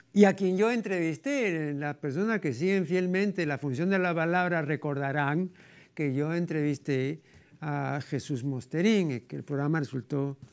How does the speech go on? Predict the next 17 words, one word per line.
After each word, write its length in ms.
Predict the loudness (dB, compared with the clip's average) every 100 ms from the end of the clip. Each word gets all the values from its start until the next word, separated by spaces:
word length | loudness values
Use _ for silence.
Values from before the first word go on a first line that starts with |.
| -10
muy 300 | -4 -2 -2
interesante 840 | -2 -4 -4 0 2 2 0 -2
y 120 | 0 0
él 100 | 0
aclaró 380 | 0 0 0
una 180 | 0 0
serie 300 | 0 0 2
de 160 | 2 2
cosas. 500 | 0 0 -4 -14 -18 -20 -20 -20 -20 -20 -20 -20 -20 -20 -6
Eh, 500 | 0 2 2 2 0 -2 -4 -10 -20 -20 2
también 340 | 6 10 8 8
manifestó 580 | 4 4 2 2 2
algunas 440 | 2 2 0 0 0
cosas, 560 | 0 0 -2 -4 -8
eh, 320 | -6 -4 -4 2
muy 220 | 6 8
debatibles, 880 | 6 4 0 2 2 0 -2 -8